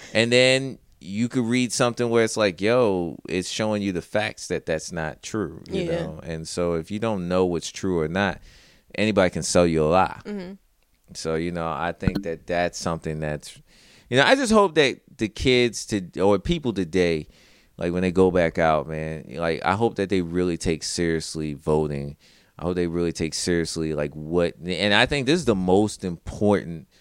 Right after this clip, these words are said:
Speaker 1: um,
Speaker 2: Time.
Speaker 1: time. Like, like, if you don't vote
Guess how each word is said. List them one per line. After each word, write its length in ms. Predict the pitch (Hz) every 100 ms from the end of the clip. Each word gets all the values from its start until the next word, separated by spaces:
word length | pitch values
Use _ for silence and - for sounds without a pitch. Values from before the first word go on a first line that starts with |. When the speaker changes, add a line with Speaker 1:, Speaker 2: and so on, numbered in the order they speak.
| _ _ _ _ -
Speaker 1:
um, 220 | 156 165
Speaker 2:
Time. 480 | 160 214 214 190 196
Speaker 1:
time. 680 | - 120 117 113 104 92
Like, 320 | 69 92 90 98
like, 300 | 95 90 _ - - _
if 240 | - 110 101
you 140 | 175
don't 260 | 254 240 135
vote 440 | 120 147 156 -